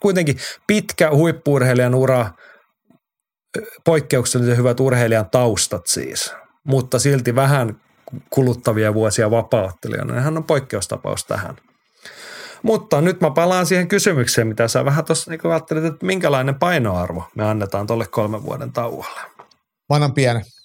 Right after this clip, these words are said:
Speaker 1: Pieni painoarvo. Sä uskot, että me nähdään samanlainen Henry Cejudo kuin kolme vuotta sitten Dominic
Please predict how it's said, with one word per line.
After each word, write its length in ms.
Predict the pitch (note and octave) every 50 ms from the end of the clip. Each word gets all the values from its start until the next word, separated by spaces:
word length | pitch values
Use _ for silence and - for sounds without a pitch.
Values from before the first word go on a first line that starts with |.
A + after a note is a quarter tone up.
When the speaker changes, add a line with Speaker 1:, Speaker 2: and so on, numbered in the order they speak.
| - - - _ _ _ _ _ _ _ _ _ _ _ _ _ _ _ _ _ _ _ -
Speaker 1:
Pieni 280 | F#3 D#3 C3+ B2+ B2
painoarvo. 540 | A#2+ - A2+ G#2+ G#2+ G#2+ G#2 G#2 G#2+ A#2 A#2+ A#2+
Sä 160 | - - E3+ F3
uskot, 380 | F#3 F#3+ F3 - - D#3+ C#3
että 200 | C#3+ C#3 - D3
me 120 | C#3+ D3 D3
nähdään 360 | D3+ D3+ D3 C#3+ C#3 C3+ C3
samanlainen 560 | - D#3 D#3+ D#3+ D3 C3 B2 A#2 A2 A2 G#2+
Henry 240 | A2+ A#2 A2 A2 A2
Cejudo 460 | - - A2 G2+ G#2 G#2+ G2+ G#2+ G2+
kuin 180 | - G#2 G2 -
kolme 300 | - A#2 A2 G#2 F#2+ G2
vuotta 320 | G#2+ - - - - F#2+
sitten 340 | - G#2 F#2+ - - G#2 G#2+
Dominic 360 | A#2 A2+ A2 A2+ G#2 G#2 -